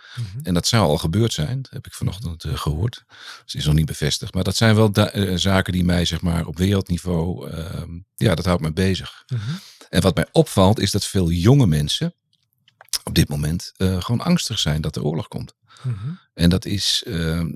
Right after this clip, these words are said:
Speaker 2: vooral jonge kinderen, rond elf, twaalf hoor je geluiden om je heen dat je denkt van, "Wat, wat is dit?"
Speaker 1: Mhm.
Speaker 2: En dat is, dat vind ik beangstigend.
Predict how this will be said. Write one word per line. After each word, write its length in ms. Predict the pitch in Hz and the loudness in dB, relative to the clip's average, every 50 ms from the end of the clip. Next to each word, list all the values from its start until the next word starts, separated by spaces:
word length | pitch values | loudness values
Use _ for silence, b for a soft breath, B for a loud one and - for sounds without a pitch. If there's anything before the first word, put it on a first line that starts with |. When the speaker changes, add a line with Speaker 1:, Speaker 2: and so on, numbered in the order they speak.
| - | -12
Speaker 2:
vooral 360 | - - - - - 107 104 | -14 -14 -6 2 4 4 6
jonge 260 | 98 107 117 104 87 - | 6 6 4 4 2 2
kinderen, 500 | - 139 139 131 90 73 76 73 69 69 | 2 2 2 2 0 -2 -2 -4 -4 -4
rond 220 | 80 82 80 - | -4 -4 -2 0
elf, 260 | - 85 87 85 - | 2 0 0 0 -4
twaalf 380 | - - 90 92 98 101 101 87 | -4 -2 0 0 0 0 -2 -4
hoor 180 | 90 98 101 | -4 -4 -2
je 80 | 92 90 | -2 -2
geluiden 380 | - 101 95 95 95 95 92 98 | -2 -2 -2 -2 -2 -2 -2 -2
om 60 | 92 | -2
je 80 | 92 92 | 0 0
heen 160 | 90 90 90 | 0 -2 -2
dat 120 | 92 92 | -4 -8
je 80 | - 87 | -10 -8
denkt 180 | 92 90 85 - | -8 -8 -8 -6
van, 140 | - - | -6 -6
"Wat, 160 | 98 92 - - | -6 -6 -6 -8
wat 140 | 120 - - | -8 -4 0
is 160 | - 123 - | 0 0 2
dit?" 340 | - 165 143 - - - - _ B B B B B | 4 2 2 2 -4 -12 -20 _ B B B B B
Speaker 1:
Mhm. 100 | 123 113 92 98 135 160 B B _ _ | -8 -8 -8 -10 -12 -14 B B _ _
Speaker 2:
En 280 | _ - 76 82 82 87 | _ 0 2 4 4 4
dat 200 | 87 98 - - | 4 2 -2 -4
is, 240 | - 95 - - - | -6 -6 -6 -4 -2
dat 160 | - 90 - | -2 -2 0
vind 160 | - 107 92 | 2 2 2
ik 100 | 82 76 | 2 2
beangstigend. 800 | - 80 64 73 - - - 80 - 110 127 139 - - _ | 2 0 0 0 -2 -2 -4 -4 -4 -4 -4 -4 -6 -12 _